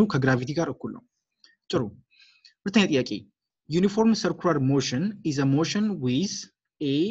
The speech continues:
constant velocity, B, one dimensional motion, C, constant acceleration, D, constant force." ይህ ጥያቄ እንግዲህ ይሄ የማትሪክ ጥያቄ ነው። "Uniform circular motion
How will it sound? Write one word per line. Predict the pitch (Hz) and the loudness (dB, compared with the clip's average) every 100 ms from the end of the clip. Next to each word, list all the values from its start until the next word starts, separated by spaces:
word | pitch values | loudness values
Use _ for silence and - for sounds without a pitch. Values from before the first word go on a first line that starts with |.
| 294 | -6
constant | - 151 147 147 | -8 -6 -4 -4
velocity, | 131 131 143 - 202 214 - | -4 -4 -4 -6 -8 -8 -10
B, | - 139 160 208 - _ _ 131 | -6 -4 -2 -4 -10 _ _ -4
one | 139 | -2
dimensional | 139 135 147 165 185 175 180 180 _ _ _ _ _ _ _ _ _ 156 | 0 0 0 -2 -4 -6 -8 -10 _ _ _ _ _ _ _ _ _ -8
motion, | 160 165 190 190 - | -6 -4 -4 -6 -8
C, | - - 175 185 190 | -12 -6 -4 -2 -4
constant | - 156 156 160 | -6 -6 -4 -6
acceleration, | 135 - 165 170 180 196 190 - _ _ _ _ _ _ _ | -8 -8 -4 -2 -2 -2 -2 -6 _ _ _ _ _ _ _
D, | 135 165 170 170 | 0 2 2 0
constant | 175 147 139 131 - | -2 -2 0 -2 -4
force." | 117 - - _ _ _ - - _ _ _ - | -10 -16 -18 _ _ _ -20 -20 _ _ _ 0
ይህ | 170 | 0
ጥያቄ | - 180 180 | 2 2 2
እንግዲህ | 190 196 220 - | 2 2 0 -2
ይሄ | 151 190 | 4 6
የማትሪክ | 170 151 131 - | 6 2 -2 -2
ጥያቄ | 151 - 170 | 0 0 0
ነው። | 262 403 - _ _ _ _ _ - | 0 -4 -16 _ _ _ _ _ -4
"Uniform | 147 160 165 196 214 | 4 6 6 6 6
circular | - 151 165 147 | 4 2 2 4
motion | 143 139 165 | 6 4 4